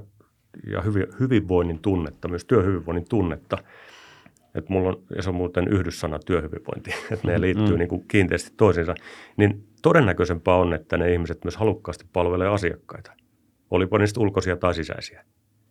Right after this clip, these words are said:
Speaker 1: jonka jälkeen seurauksena on se, että ne firman K P-mittarit,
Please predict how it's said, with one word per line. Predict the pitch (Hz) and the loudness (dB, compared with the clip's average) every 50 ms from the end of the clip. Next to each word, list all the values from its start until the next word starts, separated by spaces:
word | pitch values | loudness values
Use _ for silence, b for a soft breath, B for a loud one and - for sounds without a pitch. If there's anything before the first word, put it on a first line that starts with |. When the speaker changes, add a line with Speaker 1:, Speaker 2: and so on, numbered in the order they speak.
| _ - | _ -4
Speaker 1:
jonka | - 92 85 92 | -2 -2 0 2
jälkeen | 92 95 101 95 87 - - 87 85 82 85 - b b b b b b b | 2 2 2 2 0 -2 -4 -4 -4 -4 -4 -6 b b b b b b b
seurauksena | - - - 123 120 101 - 78 78 78 78 - - 80 78 78 78 | -8 0 2 4 6 6 4 4 0 0 -2 -4 -6 -6 -6 -6 -6
on | 80 80 78 80 78 - _ _ | -6 -6 -6 -6 -8 -10 _ _
se, | - - - 80 78 | -18 -12 -8 -6 -6
että | 78 - _ - 85 | -8 -8 _ -8 -6
ne | 80 82 78 78 80 - | -4 -4 -4 -6 -8 -8
firman | - - 107 101 90 85 80 80 78 78 78 80 - _ _ _ _ _ _ _ _ _ - | -4 0 0 2 2 0 -2 -2 -4 -6 -8 -10 -14 _ _ _ _ _ _ _ _ _ -4
K | - 95 87 - | 0 0 0 0
P-mittarit, | - 80 76 78 76 - - - - - - | -2 -4 -4 -6 -8 -10 -10 -10 -8 -8 -10